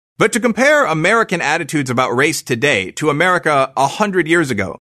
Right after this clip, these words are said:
let alone to sixteen nineteen, is absurd. Here's a fact that should be better known. Two million black Africans have come to America as legal immigrants from countries like Nigeria in the last fifty years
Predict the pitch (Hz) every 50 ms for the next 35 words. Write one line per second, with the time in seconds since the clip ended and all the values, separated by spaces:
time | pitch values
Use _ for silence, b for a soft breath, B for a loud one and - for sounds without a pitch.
0 | _ _ _ 104 127 160 180 190 175 185 196 208 196 - - 143 127 - - -
1 | 185 - - - - 175 165 147 131 135 151 160 - - - 131 110 98 95 90
2 | - - _ _ _ 135 135 127 147 123 - - 202 185 127 87 80 - - -
3 | _ _ _ _ _ _ _ _ _ _ _ _ _ - - 233 269 254 294 -
4 | - 240 233 208 - - 170 151 - - - 185 156 147 165 151 127 151 135 120
5 | 117 110 104 85 73 - - _ _ _ _ _ _ _ _ _ _ _ - -
6 | 208 285 320 302 240 220 226 208 175 127 101 87 90 78 - - 117 139 175 196
7 | 160 143 175 196 - 135 117 104 101 92 - 117 - - 170 190 180 180 180 160
8 | 147 156 170 175 160 - - 104 90 107 113 98 98 107 151 226 233 254 220 214
9 | 226 208 120 95 92 - - - - - _ _ _ _ - 123 123 - 180 220
10 | 202 220 208 156 175 180 170 135 143 160 185 175 147 165 202 190 131 104 90 76
11 | - - _ - 139 151 175 175 160 156 160 175 180 - - - 175 165 156 -
12 | 147 139 156 170 123 90 - - - - _